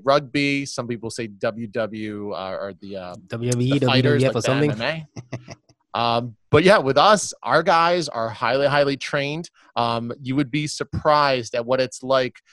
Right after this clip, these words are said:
Speaker 1: when you're hitting all these jumps and bumps, and also the fear factor. You know, I
Speaker 2: Mm-hmm,
Speaker 1: mean,
Speaker 2: mm-hmm.
Speaker 1: injuries are a big, big, big part of our sport. Um, you know, broken bones are almost a guarantee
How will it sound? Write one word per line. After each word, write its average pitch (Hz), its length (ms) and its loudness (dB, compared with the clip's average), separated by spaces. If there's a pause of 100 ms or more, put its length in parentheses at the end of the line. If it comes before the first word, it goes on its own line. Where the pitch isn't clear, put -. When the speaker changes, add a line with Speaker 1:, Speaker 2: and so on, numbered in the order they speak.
(140)
Speaker 1:
when 123 200 -4
you're 113 320 -2
hitting 143 400 -4
all 123 140 2
these 120 240 -6
jumps 131 480 0
and 113 220 -8
bumps, 127 420 -2
and 123 140 -4
also 175 240 0
the - 100 0
fear 190 300 0
factor. 104 440 -2
You 107 140 -8
know, 127 200 2
I - 20 0
Speaker 2:
Mm-hmm, 123 80 -2
Speaker 1:
mean, 127 160 -2
Speaker 2:
mm-hmm. 151 340 0
Speaker 1:
injuries 196 420 0 (100)
are 143 200 4
a 127 140 -6 (220)
big, 143 500 -2 (120)
big, 127 360 -2
big 131 320 0
part 113 220 -2
of 104 120 -4
our 104 100 -2
sport. 104 520 -4 (340)
Um, 107 640 -4 (160)
you 127 140 -10
know, 110 100 -2
broken 143 460 0
bones 127 420 0
are 123 140 -2
almost 127 420 -2
a 117 100 -8
guarantee 123 920 -6